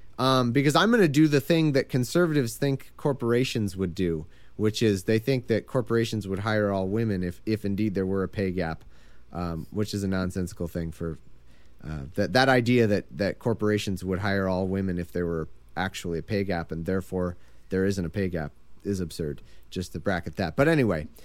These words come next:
I'm gonna do that. <laughs> I'm gonna get some, some high value, incredibly impressive women, uh, on my show who are otherwise being ignored because they aren't being given platforms. They aren't, they aren't Sam Harris,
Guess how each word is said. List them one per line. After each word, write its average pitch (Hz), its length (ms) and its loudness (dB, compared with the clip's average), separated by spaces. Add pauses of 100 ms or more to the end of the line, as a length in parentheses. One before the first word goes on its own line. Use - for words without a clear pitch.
(400)
I'm 170 160 8
gonna 175 160 6
do 123 140 4
that. 160 380 6
<laughs> - 40 -4 (380)
I'm 175 120 6
gonna 202 100 8
get 170 160 6
some, 127 160 2 (240)
some 151 180 0
high 165 380 4
value, 143 640 6 (320)
incredibly 143 920 4
impressive 139 640 2
women, 120 520 4 (460)
uh, 117 260 4
on 131 180 4
my 123 140 4
show 139 380 4
who 117 100 2
are 117 140 6
otherwise 120 480 6
being 110 200 2
ignored 107 560 2
because 104 280 0
they 104 100 2
aren't 139 180 2
being 98 200 0
given 87 240 -2
platforms. 90 520 -6 (280)
They 117 120 4
aren't, 151 300 4
they 143 100 6
aren't 175 220 4
Sam 156 220 4
Harris, 143 520 4